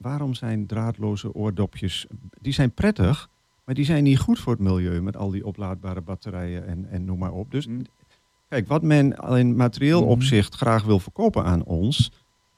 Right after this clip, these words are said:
Speaker 1: ja, dat is in materieel opzicht een verbetering voor dat bedrijf. Maar het is voor de aarde altijd een teruggang.
Speaker 3: Mhm.
Speaker 1: Het, het levert niks op. Eh, dat is eigenlijk een beetje mijn, eh, mijn, eh, boodschap. Dus niets doen is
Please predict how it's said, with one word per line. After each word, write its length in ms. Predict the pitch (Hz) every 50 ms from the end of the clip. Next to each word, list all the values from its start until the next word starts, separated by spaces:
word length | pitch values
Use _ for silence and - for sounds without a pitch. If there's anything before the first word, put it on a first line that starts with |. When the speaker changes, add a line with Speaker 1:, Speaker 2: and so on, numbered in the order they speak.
| _ _ -
Speaker 1:
ja, 200 | 90 101 120 92 -
dat 160 | - 87 85
is 160 | - 107 104 -
in 120 | - 92
materieel 420 | 95 92 87 - - 110 139 165 139
opzicht 420 | 98 90 - - 95 87 - _ -
een 120 | - 101
verbetering 560 | - 101 85 123 143 151 - - 85 82 90 -
voor 180 | - 143 135 107
dat 220 | - 82 80 92
bedrijf. 540 | 92 127 151 165 165 - 73 76 - - -
Maar 180 | 107 113 113
het 120 | - 110 -
is 140 | 127 117 -
voor 160 | - 110 104
de 120 | 98 -
aarde 400 | - 131 135 139 143 123 123 - - _
altijd 680 | - 123 127 131 131 - _ - 117 110 113 110 - _
een 260 | - 101 98 95 -
teruggang. 540 | _ - 127 90 82 - - 87 73 71 76 - _ _ _ _
Speaker 3:
Mhm. 260 | - 113 113 110 113 113
Speaker 1:
Het, 180 | 117 - _ _ -
het 300 | 120 120 - - - - -
levert 500 | 110 113 120 139 156 151 - 117 104 -
niks 240 | 117 110 - -
op. 200 | - - 143 120 - - - - _ _ _ -
Eh, 100 | 98 90 87 90 90 87 85 95
dat 180 | - 127 143 -
is 100 | 147 117
eigenlijk 420 | - - - 131 127 - 113 107 -
een 60 | 107
beetje 260 | 101 110 104 - - 95
mijn, 300 | 98 92 95 92 92 95
eh, 60 | 92 90 90
mijn, 300 | 90 92 90 92 92 92
eh, 60 | 92 92 95 85 80
boodschap. 440 | 117 123 120 - - - 78 73
Dus 100 | 95 95 101
niets 280 | 131 151 190 185 -
doen 220 | - 147 151 151 143
is 280 | - 120 120 - -